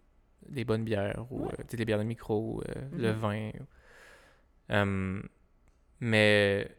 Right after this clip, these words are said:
Speaker 1: la raison pour laquelle je suis venu te voir en premier
Speaker 2: Mhm.
Speaker 1: temps, c'est parce que pendant un mois, ou en tout cas quatre semaines ou cinq semaines, j'étais en vacances, puis là, c'était, il n'y avait plus de limite, là. C'était, j'étais,
Speaker 2: Mhm.
Speaker 1: on était... on était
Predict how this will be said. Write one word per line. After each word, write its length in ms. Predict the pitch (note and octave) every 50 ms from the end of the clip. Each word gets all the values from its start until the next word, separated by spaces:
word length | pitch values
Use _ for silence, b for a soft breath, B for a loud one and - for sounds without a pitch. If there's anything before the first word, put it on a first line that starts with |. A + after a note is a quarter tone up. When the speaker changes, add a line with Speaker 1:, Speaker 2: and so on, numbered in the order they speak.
| _ -
Speaker 1:
la 120 | D3+ B2 A2+
raison 180 | A2+ A#2+ B2 B2+
pour 80 | C3
laquelle 160 | B2 A2+ A#2+
je 40 | A2+
suis 100 | - A#2+
venu 140 | A2 A2+ G#2
te 40 | G#2
voir 200 | A2 G#2+ A#2 A#2+
en 60 | A#2
premier 220 | - - G#2+ G#2
Speaker 2:
Mhm. 60 | G#2+ G#2+
Speaker 1:
temps, 180 | - A2+ A#2
c'est 60 | A2+
parce 140 | - G#2+ -
que 360 | - G#2 G#2 G#2 G#2 G#2+ A2+ - _ _ _ _ _ _ -
pendant 180 | - A2+ G#2+ G2+
un 120 | G2+ G#2
mois, 380 | G#2 G#2 G#2 G#2+ G#2+ A2 A2+ A2
ou 40 | G#2 G#2+
en 140 | B2+ C#3 - - _ _ _
tout 180 | - - - -
cas 60 | - C3+ C3+ - - _
quatre 200 | - - - - _ _ _ _ _ _ _ _ -
semaines 380 | - - B2 A2+ A2 G#2+ A2
ou 40 | A2
cinq 180 | - - A2 A2
semaines, 340 | - A2 A2 A2+ A2+ A#2 A#2
j'étais 420 | - - - A2 G#2 G#2+ G#2+ G#2+ A2
en 100 | G#2+ G#2
vacances, 460 | G#2 G#2 - A2 G#2+ A2 A2 G#2+ -
puis 260 | - - A2 A2 A2+ A2 -
là, 100 | G#2+ G#2+
c'était, 280 | - - G#2+ G#2 G#2+ - - - b b b b b b b b b b b b b b b b b b b b - _ -
il 20 |
n'y 40 | D3
avait 40 | A2+
plus 120 | - - A#2+
de 60 | A#2
limite, 300 | G#2+ G#2 G#2+ A2 A2 -
là. 180 | A2+ A2 G#2+
C'était, 160 | A2 - A2+ A2
j'étais, 340 | - - - G#2+ G2+ G2
Speaker 2:
Mhm. 60 | G2+ G#2
Speaker 1:
on 20 |
était... 400 | A2 - - A2 G#2+ G#2+ - - -
on 120 | - C#3+ C3+
était 320 | B2+ - C3 - - A#2+